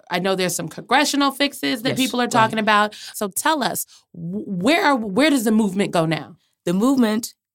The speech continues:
Speaker 2: and the fight for net neutrality, net equality is not over.
Speaker 1: Mm.
Speaker 2: It has to continue.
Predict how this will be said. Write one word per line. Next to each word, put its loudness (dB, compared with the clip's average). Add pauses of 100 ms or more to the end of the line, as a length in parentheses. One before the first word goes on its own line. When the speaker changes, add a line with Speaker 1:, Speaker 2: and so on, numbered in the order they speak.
(260)
Speaker 2:
and -2
the -2
fight 0 (720)
for 0
net 0
neutrality, -2 (260)
net 2
equality -4 (400)
is 0
not 0
over. -4 (140)
Speaker 1:
Mm. -6 (240)
Speaker 2:
It -2
has 0
to -4
continue. -2